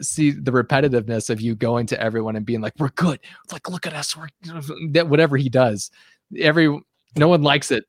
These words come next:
at a certain point, especially Marcelo didn't like it tonight. Um, and I'm trying to think,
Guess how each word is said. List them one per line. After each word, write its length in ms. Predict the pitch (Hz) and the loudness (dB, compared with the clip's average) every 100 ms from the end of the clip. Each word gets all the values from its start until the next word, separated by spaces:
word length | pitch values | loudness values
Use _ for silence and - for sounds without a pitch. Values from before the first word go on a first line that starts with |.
| - | -4
at 120 | 120 | -2
a 40 | |
certain 280 | - 107 104 | -2 -6 -6
point, 260 | 107 107 110 | -6 -6 -6
especially 460 | 113 139 123 131 | -2 -2 -2 -2
Marcelo 460 | 117 110 - 127 117 | -4 -6 -4 -2 -2
didn't 200 | 110 113 | -4 -6
like 220 | 107 107 | -6 -6
it 80 | 107 | -8
tonight. 420 | 117 110 107 107 _ _ _ - - | -8 -6 -6 -8 _ _ _ -18 -2
Um, 640 | 123 113 107 95 - - - _ | 2 2 0 -4 -8 -14 -18 _
and 240 | 135 127 | 2 4
I'm 100 | 123 135 | 2 4
trying 140 | 185 | 4
to 40 | 180 | 4
think, 200 | 160 | 2